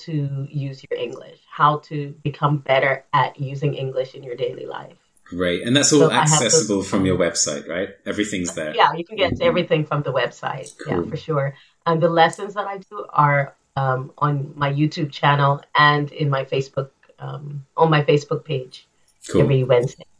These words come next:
Speaker 1: So, yeah.
Speaker 2: Cool.
Speaker 1: But they're all available on my website as well.
Speaker 2: Free lessons. No one can turn that down. Um,
Speaker 1: Yeah, right?
Speaker 2: <laughs> yeah, <laughs> every week. Fantastic.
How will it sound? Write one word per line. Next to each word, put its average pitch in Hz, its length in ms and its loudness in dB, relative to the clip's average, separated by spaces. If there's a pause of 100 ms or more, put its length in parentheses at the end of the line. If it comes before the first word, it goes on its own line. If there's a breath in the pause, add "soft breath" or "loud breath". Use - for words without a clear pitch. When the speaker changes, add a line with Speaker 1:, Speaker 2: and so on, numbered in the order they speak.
(200)
Speaker 1:
So, 156 140 -6
yeah. 202 240 -6 (240)
Speaker 2:
Cool. 127 300 2
Speaker 1:
But - 180 2
they're 175 180 4
all 165 200 6
available 156 420 0
on 139 80 2
my 135 100 2
website 131 440 -8
as - 100 -20
well. - 180 -20 (400)
Speaker 2:
Free 156 280 8
lessons. 135 840 0 (100)
No 107 140 0
one 95 100 -2
can 98 140 -6
turn 90 200 -4
that 82 140 -8
down. 82 260 -10 (400 loud breath)
Um, 123 400 0
Speaker 1:
Yeah, 123 200 4
right? 170 300 -2
Speaker 2:
<laughs> 131 80 -2
yeah, 170 360 4 (400)
<laughs> - 60 -4
every 135 240 2
week. 160 320 0
Fantastic. 117 580 2